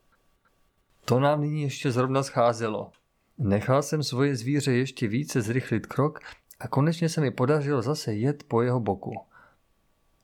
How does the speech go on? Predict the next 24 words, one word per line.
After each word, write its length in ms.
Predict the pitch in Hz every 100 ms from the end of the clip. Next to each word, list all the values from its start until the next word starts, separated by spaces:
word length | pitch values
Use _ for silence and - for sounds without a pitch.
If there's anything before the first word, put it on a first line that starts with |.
| _ -
Rychleji 400 | 113 95 - 131
jsem 200 | 131 135
mu 140 | 135 120
vzal 260 | 101 110
provaz 500 | - - 107 120 113
z 140 | 117 -
rukou, 520 | 98 95 117 123 143 - - _ _ _ -
ten 160 | 104
to 100 | 117
zcela 340 | 110 - 117 98
uvolnil 720 | 107 127 139 135 151 160 156 _ _ _ -
a 100 | 120
uhodil 440 | 151 180 160 160
svojí 340 | 147 123 160 165
hůlkou 480 | 123 151 147 131
lehce 580 | 113 160 - - 151 151
na 140 | 135 117
hlavu 580 | 98 120 147 147 143 156
jeho 260 | 113 117
velblouda. 540 | 107 101 92 92 90 - - _ _ _ _ _ _ _ _ _ _ _ _ _
Tento 300 | - 104 117 -
ihned 320 | 135 151 160
zvolnil 500 | 120 123 131 127 123
tempo 540 | 110 101 104 127 139